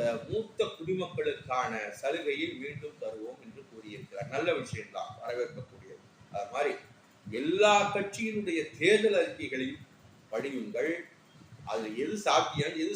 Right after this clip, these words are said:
செஞ்சிருக்காங்க, எது செய்யல, யாரு சொன்னதை செஞ்சிருக்காங்க அப்படின்னு பார்த்து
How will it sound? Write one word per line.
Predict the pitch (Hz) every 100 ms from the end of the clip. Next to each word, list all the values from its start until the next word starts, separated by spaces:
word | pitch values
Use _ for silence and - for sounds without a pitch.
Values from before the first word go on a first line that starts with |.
| -
செஞ்சிருக்காங்க, | 143 156 170 131 127 175 151
எது | 165 180 -
செய்யல, | 135 156 127 131 160 165 - - - - - - - -
யாரு | 135 190 208
சொன்னதை | 196 156 180 185
செஞ்சிருக்காங்க | - 139 127 120 113 110 117 143 160 160 - - - - -
அப்படின்னு | 127 123 160 196 131 -
பார்த்து | 113 117 113 - 104